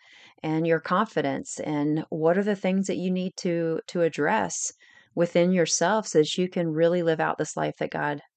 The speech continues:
uh, wants you to live. I hope that this is something that has hit, stru-, struck a chord in you. I think that for all of us, our journeys are, are all gonna look a little bit different, of course.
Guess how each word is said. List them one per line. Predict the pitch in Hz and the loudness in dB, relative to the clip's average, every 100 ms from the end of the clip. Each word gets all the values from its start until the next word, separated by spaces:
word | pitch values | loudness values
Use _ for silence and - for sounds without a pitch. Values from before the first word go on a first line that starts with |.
| _ - | _ -16
uh, | 160 | -8
wants | 151 160 - | -4 -4 -2
you | 147 | -2
to | |
live. | 143 147 143 - _ _ _ _ _ _ _ - | -2 -2 -4 -8 _ _ _ _ _ _ _ 0
I | 175 | 2
hope | 160 196 196 | 6 4 6
that | 185 165 156 | 6 6 8
this | 165 - - | 4 4 2
is | 156 151 147 - - _ _ _ _ _ _ _ _ _ | 4 4 2 -4 -12 _ _ _ _ _ _ _ _ _
something | - 208 185 185 | 4 4 6 4
that | 160 | 6
has | 147 - | 4 6
hit, | 180 170 - 160 - 170 | 8 8 6 -14 -8 -4
stru-, | - 165 160 - | 4 6 6 2
struck | - 170 | 0 0
a | 156 | 2
chord | - 156 170 | 4 6 6
in | 190 | 4
you. | 190 202 202 | 4 4 2
I | 180 156 | 2 -2
think | - 160 - | 2 0 2
that | 156 151 - | 2 2 -2
for | - - | 0 4
all | 156 170 | 6 8
of | 175 | 8
us, | 180 175 - | 6 4 2
our | 165 | 0
journeys | 151 160 165 160 | 4 4 4 2
are, | - 160 - | 0 -2 4
are | 165 | 6
all | 190 | 6
gonna | 185 156 | 4 4
look | 151 156 | 2 0
a | |
little | 151 151 | 0 0
bit | 170 - | -2 -2
different, | 147 - 151 | -2 -2 -4
of | 147 | -2
course. | - 151 165 - | 0 2 0 -2